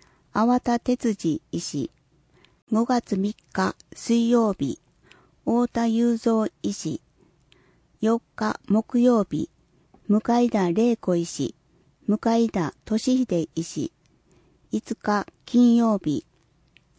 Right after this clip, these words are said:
明石義久医師。粟田哲司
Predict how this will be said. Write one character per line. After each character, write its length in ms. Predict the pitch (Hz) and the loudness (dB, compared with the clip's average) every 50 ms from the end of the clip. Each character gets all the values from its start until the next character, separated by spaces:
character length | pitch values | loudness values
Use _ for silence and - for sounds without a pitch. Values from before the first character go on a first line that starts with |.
| _ _ _ _ - | _ _ _ _ -4
明 240 | 220 240 - 262 262 | -4 -2 -2 -2 -4
石 280 | - - 185 170 - - | -2 -4 -6 -6 -6 -4
義 320 | - 208 220 - - 269 262 | -4 -4 -2 0 0 -2 -2
久 340 | 247 - - 190 165 156 - - | -2 -4 -6 -4 -4 -4 -6 -6
医 80 | 165 170 | -8 -8
師。 320 | - - - 151 - - _ _ _ _ _ _ _ _ _ _ - | -6 -6 -6 -6 -8 -8 _ _ _ _ _ _ _ _ _ _ -2
粟 280 | 196 214 226 233 240 | 0 0 0 0 -2
田 160 | - 240 240 | 0 -2 -2
哲 340 | - - 254 254 - - 226 | 0 0 -2 -2 0 -2 -4
司 240 | - - 185 160 | -2 -2 -4 -4